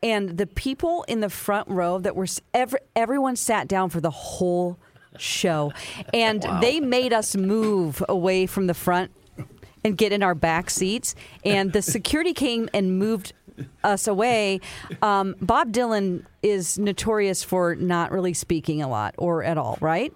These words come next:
Speaker 2: R-,
Speaker 1: 'Cause
Speaker 2: right,
Speaker 1: he didn't
Speaker 2: yeah.
Speaker 1: speak to the crowd at all, not even one
Speaker 2: Right.
Speaker 1: time.
Speaker 2: Right.
Speaker 1: He also, also didn't look at the crowd. But the
Speaker 2: Yes.
Speaker 1: moment when we were moved away,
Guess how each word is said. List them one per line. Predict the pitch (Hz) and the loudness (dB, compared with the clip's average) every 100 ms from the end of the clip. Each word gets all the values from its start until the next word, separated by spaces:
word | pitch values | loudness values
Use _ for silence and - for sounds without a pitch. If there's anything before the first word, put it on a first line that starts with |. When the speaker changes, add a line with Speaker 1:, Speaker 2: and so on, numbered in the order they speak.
| - | -12
Speaker 2:
R-, | 113 110 - | -14 -14 -4
Speaker 1:
'Cause | 143 214 | -2 0
Speaker 2:
right, | |
Speaker 1:
he | 233 | -2
didn't | 240 294 233 | -2 0 0
Speaker 2:
yeah. | 101 | 0
Speaker 1:
speak | 120 202 - - | 0 0 -2 -6
to | - | -4
the | 185 | -2
crowd | - 190 135 113 - | 0 0 0 -4 -4
at | 175 | 0
all, | 165 135 139 - | 2 0 -4 0
not | 175 | 0
even | 180 180 | 2 2
one | 165 160 | 0 0
Speaker 2:
Right. | - | 0
Speaker 1:
time. | 147 - - - - - - | -2 -4 -12 -20 -20 -16 -8
Speaker 2:
Right. | 92 82 | -6 -4
Speaker 1:
He | 202 240 | 0 2
also, | 214 196 - - | 4 2 -2 0
also | 214 202 220 | 2 2 2
didn't | 175 180 180 180 | 0 0 0 0
look | 208 247 | 0 0
at | - | -2
the | |
crowd. | - 156 127 - - _ - - - | -2 -2 -4 -8 -16 _ -20 -6 -2
But | 185 | 2
the | 220 | 2
Speaker 2:
Yes. | 214 | 4
Speaker 1:
moment | 208 226 262 294 | 4 4 2 2
when | 220 214 202 | 0 0 2
we | 226 | 2
were | 220 208 | 2 2
moved | 196 208 214 | 2 0 2
away, | 233 202 180 110 165 | 2 4 2 0 -4